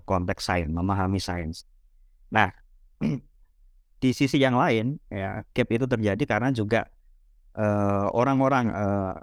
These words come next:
yang ada di kampus, peneliti, atau, eh,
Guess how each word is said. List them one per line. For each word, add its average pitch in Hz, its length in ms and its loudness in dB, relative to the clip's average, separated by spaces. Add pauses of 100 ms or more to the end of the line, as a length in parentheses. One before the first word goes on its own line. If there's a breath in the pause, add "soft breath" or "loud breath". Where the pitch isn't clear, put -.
(260)
yang 107 160 0
ada 107 180 0
di 104 80 -6
kampus, 101 1000 -2 (540)
peneliti, 101 880 0 (640)
atau, 90 560 2
eh, 50 560 -10